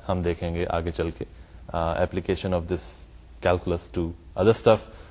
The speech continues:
وہی بات ہے کہ جو کنورجنس وغیرہ کی ہم بات کریں گے آگے چل کے سیکوینسز اور سیریز کی،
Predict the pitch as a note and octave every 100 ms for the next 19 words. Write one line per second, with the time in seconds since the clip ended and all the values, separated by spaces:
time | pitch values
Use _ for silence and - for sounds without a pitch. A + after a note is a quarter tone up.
0 | - G#2+ A2 G#2 G#2+ A2+ G#2 F#2 G2+ G2+
1 | G#2 G#2+ G#2 G2+ G2+ G2+ G2 F#2+ F#2 F#2
2 | - F2+ F2+ F#2 F2+ F2 F2 F2 F2+ -
3 | F#2 F#2 F2+ - F2+ F2 - G2 A#2 -
4 | -